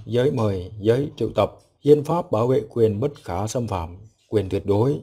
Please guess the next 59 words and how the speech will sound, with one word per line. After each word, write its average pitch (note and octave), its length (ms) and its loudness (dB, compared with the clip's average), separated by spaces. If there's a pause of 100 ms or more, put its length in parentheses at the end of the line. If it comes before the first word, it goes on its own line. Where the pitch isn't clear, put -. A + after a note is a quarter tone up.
(120)
tạm G2 260 -6
giữ F2+ 280 -4 (200)
hành G2 240 -6
chính, D#3 300 -2 (440)
tạm G2 180 -8
giữ G2 140 0
hình B2 180 -2
sự, A2 240 0 (440)
luật A2 260 0
thi C3 120 2
hành G#2+ 220 -2
tạm F#2+ 200 -4
giữ, A#2 280 -2
tạm G2 200 -6
giam. A#2 280 0 (320)
Các F#3+ 180 -4
bộ D3+ 60 4
luật B2 220 4
được A#2 200 -2
sửa A2 160 0
đổi A2+ 360 -2 (120)
và G#2 320 -2
có D3+ 120 -2
hiệu C3 160 0
lực A2+ 180 0
từ A2 100 -4
ngày G2 220 -4
mùng G2 120 -8
một F#2 180 -6
tháng A#2 200 -6
bảy F2+ 220 -2
hai A2+ 180 -6
nghìn G#2 160 -4
mười F2+ 120 -8
sáu B2 360 -2 (220)
và G2 120 0
luật F#2+ 220 0
thi B2 100 -2
hành G2 160 -4
án A2 340 -2
hình A2 180 -4
sự G2+ 200 -6
hai A2+ 160 -6
nghìn G2 220 -4
mười. F2 340 0 (200)
Giới C3 220 4
mời, A#2 260 4
giới C#3 220 4
triệu A#2 120 -4
tập, - 320 -6
hiến C#3 160 4
pháp F3 220 -4
bảo G#2 160 2
vệ A2+ 200 2
quyền G2 320 -4
bất - 180 -4
khả F2 140 -6
xâm A#2+ 160 -6
phạm, F2 300 -8